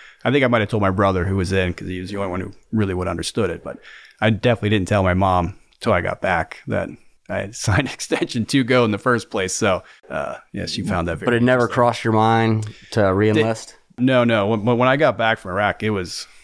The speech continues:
Speaker 1: I was out.
Speaker 2: You're
Speaker 1: I
Speaker 2: like,
Speaker 1: was
Speaker 2: "Fuck that."
Speaker 1: out. Yeah, completely out. I went Kuwait, Iraq to home, out of the Marine Corps, probably within thirty days.
Speaker 2: Oh, shit.
Speaker 1: Which was, in hindsight, not, I should have stuck around a few more drills and, uh,
Speaker 2: Kinda decompress.
Speaker 1: Absolutely, yeah. It was definitely, uh, not a,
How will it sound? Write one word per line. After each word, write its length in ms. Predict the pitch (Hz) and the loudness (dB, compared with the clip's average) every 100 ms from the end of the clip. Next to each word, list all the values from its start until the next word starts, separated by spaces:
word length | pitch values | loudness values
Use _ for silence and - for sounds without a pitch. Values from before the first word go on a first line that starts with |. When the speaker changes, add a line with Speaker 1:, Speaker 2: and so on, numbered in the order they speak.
| - | -6
Speaker 1:
I 160 | 101 | -2
was 180 | 107 92 | 0 0
out. 440 | 95 95 95 92 - | 0 2 0 -2 -4
Speaker 2:
You're 80 | 95 | 0
Speaker 1:
I 40 | 92 | 0
Speaker 2:
like, 100 | 90 | -2
Speaker 1:
was 80 | |
Speaker 2:
"Fuck 200 | 90 110 - | 0 0 2
that." 340 | 98 104 80 | 4 4 2
Speaker 1:
out. 160 | 98 110 | -4 -6
Yeah, 260 | 127 101 | -4 -4
completely 600 | - 123 - 135 110 98 | 0 0 2 2 2 0
out. 220 | 92 90 98 | 0 0 2
I 40 | |
went 340 | 107 95 - - - - - | 0 0 -6 -16 -20 -20 -2
Kuwait, 360 | 120 131 131 | 2 4 4
Iraq 400 | 123 117 120 117 | 4 4 2 2
to 100 | 110 | -2
home, 520 | 101 113 113 113 107 - | 0 2 4 4 2 2
out 100 | 113 | 2
of 40 | |
the 40 | 110 | 4
Marine 200 | 104 104 | 2 2
Corps, 280 | 98 107 98 | 0 -2 -2
probably 240 | 95 110 101 | 0 0 0
within 260 | 92 90 | -2 -8
thirty 260 | 87 98 92 | -4 -4 -2
days. 340 | 98 90 - | -8 -10 -4
Speaker 2:
Oh, 140 | 76 67 | -2 -2
shit. 380 | - - 98 - - - | -2 0 0 0 -12 -10
Speaker 1:
Which 200 | 107 - | -6 0
was, 200 | 101 101 | 0 2
in 140 | 120 120 | 2 4
hindsight, 540 | 156 131 127 113 110 | 2 0 0 0 0
not, 280 | 113 110 104 - - - 131 | 0 0 0 -6 -20 -6 0
I 60 | |
should 160 | 135 180 | 2 2
have 80 | 131 | 2
stuck 200 | 143 131 | 0 2
around 200 | 123 113 | 2 2
a 40 | |
few 180 | 117 120 | 2 4
more 160 | 117 113 | 4 2
drills 720 | 113 113 110 107 - - - | 2 4 4 2 0 -8 -8
and, 480 | 104 104 101 101 92 | -4 -2 0 -2 -4
uh, 340 | 95 90 87 | -2 0 0
Speaker 2:
Kinda 300 | 87 107 98 | 2 0 0
decompress. 640 | 101 101 104 113 107 95 113 | 0 0 2 2 4 2 -2
Speaker 1:
Absolutely, 560 | 107 - 98 95 87 | -2 -2 -4 -4 -2
yeah. 140 | 92 90 | -2 0
It 40 | |
was 180 | 98 95 | -2 -2
definitely, 560 | 107 92 - 92 90 87 | 0 0 -2 -8 -4 -4
uh, 120 | 87 | -6
not 240 | 95 92 | -4 -4
a, 240 | 90 107 | -6 -10